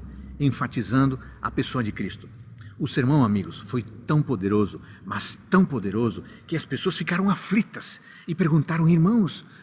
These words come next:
o que devemos fazer?" E Pedro responde: "Arrependam-se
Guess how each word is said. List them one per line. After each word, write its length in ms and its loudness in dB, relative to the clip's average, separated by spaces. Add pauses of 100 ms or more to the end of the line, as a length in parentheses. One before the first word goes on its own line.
(240)
o 100 0
que 480 2
devemos 680 2
fazer?" 480 0 (1040)
E 80 -14
Pedro 200 0
responde: 480 -2 (380)
"Arrependam-se 960 2